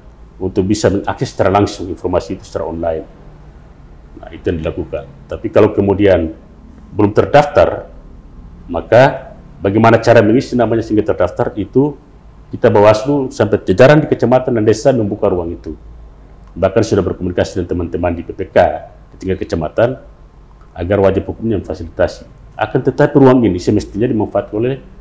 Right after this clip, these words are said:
dimanfaatkan oleh masyarakat. Sehingga, eh, jangan sampai di kemudian hari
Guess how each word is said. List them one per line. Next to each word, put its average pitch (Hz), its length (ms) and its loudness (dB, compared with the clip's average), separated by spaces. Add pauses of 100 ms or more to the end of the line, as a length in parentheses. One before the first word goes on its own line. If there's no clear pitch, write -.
(180)
dimanfaatkan 98 480 0
oleh 120 120 0
masyarakat. - 520 -4 (840)
Sehingga, 87 680 2 (600)
eh, 85 480 -2
jangan 95 200 0
sampai 104 320 -2
di - 40 -2
kemudian 87 320 -4
hari 90 480 0